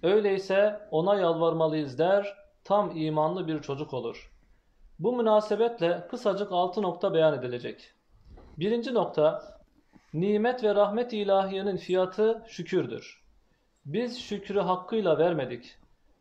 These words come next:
Evet, rahmetin fiyatını şükürle vermediğimiz gibi zulmümüzle,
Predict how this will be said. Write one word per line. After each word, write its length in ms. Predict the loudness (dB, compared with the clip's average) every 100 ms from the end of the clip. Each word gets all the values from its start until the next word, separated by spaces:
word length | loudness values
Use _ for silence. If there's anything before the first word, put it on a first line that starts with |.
| _ 2
Evet, 320 | 4 2 2
rahmetin 460 | 0 0 -4 -6
fiyatını 480 | -6 0 0 0 -4
şükürle 520 | -6 -8 -8 -2 0
vermediğimiz 640 | 2 2 0 -2 -2 -4 -4
gibi 300 | -4 0 -2 -4 -20 _ _ -12
zulmümüzle, 1000 | -2 0 0 0 -2 -2 2 2 2